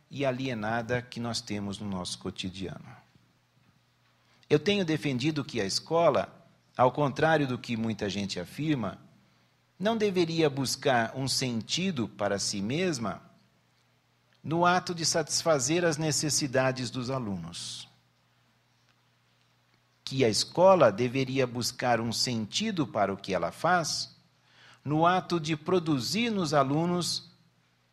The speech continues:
necessidades mais elevadas,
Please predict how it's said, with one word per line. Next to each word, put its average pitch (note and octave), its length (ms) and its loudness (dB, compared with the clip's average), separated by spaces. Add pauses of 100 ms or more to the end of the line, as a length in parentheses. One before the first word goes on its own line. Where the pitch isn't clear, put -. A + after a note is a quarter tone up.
(220)
necessidades C#3 1120 0
mais C3+ 420 -2
elevadas, G#2 1080 -4